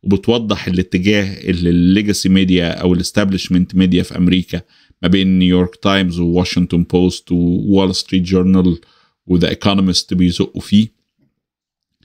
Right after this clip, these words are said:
آم، علشان ما يبقاش عندنا مفاجآت، ودينا الحمد لله لغاية دلوقتي مفيش مفاجآت بالنسبة لنا، كل حاجة ماشية في السياق.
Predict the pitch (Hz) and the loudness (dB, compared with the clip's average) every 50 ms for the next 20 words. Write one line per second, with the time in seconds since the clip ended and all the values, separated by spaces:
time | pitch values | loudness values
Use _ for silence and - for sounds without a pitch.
0 | _ _ _ _ _ _ _ - - 90 87 85 87 87 87 95 92 - _ - | _ _ _ _ _ _ _ -6 -2 0 0 2 0 0 0 -2 -4 -6 _ -2
1 | 101 101 107 107 - 143 127 131 127 120 117 110 87 95 113 113 113 - - 127 | 0 0 0 0 0 -2 -2 -2 -2 0 0 0 0 0 0 0 0 -2 -2 -4
2 | 135 - - 104 107 107 123 120 120 113 101 - - 95 90 - - 107 131 - | -4 -2 -2 -2 -2 0 0 0 0 0 0 0 -2 -4 -4 -2 -2 -4 -4 -4
3 | _ _ _ _ _ - - - _ _ _ _ - 104 101 98 95 101 107 101 | _ _ _ _ _ -16 -16 -14 _ _ _ _ -6 -2 0 2 2 2 2 2
4 | 101 92 90 - - 98 95 92 92 95 92 90 95 92 90 92 87 - 87 87 | 2 0 -2 -2 0 2 2 2 2 2 2 0 0 0 0 -2 -4 -4 -6 -8
5 | 87 - - 98 - 87 90 - - 90 87 - 85 92 - _ _ _ _ _ | -6 -4 -6 -4 -2 -2 -4 -2 -2 -6 -4 -2 -4 -4 -4 _ _ _ _ _
6 | - - 101 101 95 92 92 92 85 90 95 95 92 95 98 101 101 - - _ | -12 -4 -2 0 2 2 2 2 2 0 0 0 2 0 0 -2 -4 -10 -20 _
7 | _ _ _ _ 95 98 95 - - - 113 90 95 90 87 85 87 90 92 - | _ _ _ _ -2 -2 -2 -2 -4 -6 -2 0 0 0 0 -2 -4 -6 -6 -2
8 | 98 98 92 - 98 92 - - - - 98 98 104 120 135 - _ _ - - | -2 -2 0 0 -4 -4 -2 -6 -4 -2 0 0 0 0 -2 -6 _ _ -20 -20